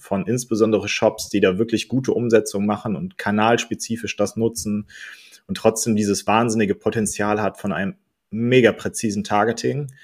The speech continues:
Äh, du kannst die kompletten Daten, äh, Satz aus dem Google-Kosmos nutzen und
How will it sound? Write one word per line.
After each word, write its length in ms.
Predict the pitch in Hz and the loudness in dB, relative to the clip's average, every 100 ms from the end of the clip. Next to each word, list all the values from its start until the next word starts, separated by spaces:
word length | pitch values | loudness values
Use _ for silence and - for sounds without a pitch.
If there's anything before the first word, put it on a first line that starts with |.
| - - - _ - | -20 -20 -20 _ -2
Äh, 320 | 98 95 92 - | 2 2 0 -8
du 80 | |
kannst 260 | 92 107 - | -10 -8 -8
die 60 | 92 | -8
kompletten 580 | 110 101 117 120 127 | -8 -2 2 2 2
Daten, 680 | 110 104 95 120 120 117 - _ - | 2 4 4 0 -4 -6 -12 _ -4
äh, 400 | 107 110 110 92 | 0 0 0 -2
Satz 640 | 98 110 113 - - - | 0 2 2 -4 -6 -8
aus 160 | - 107 | -6 -4
dem 140 | 117 | -2
Google-Kosmos 600 | 107 123 117 120 120 120 | 0 0 0 -2 -2 -2
nutzen 540 | 123 117 - 123 120 135 | -2 -4 -4 -6 -8 -8
und 260 | - 90 | -6 -8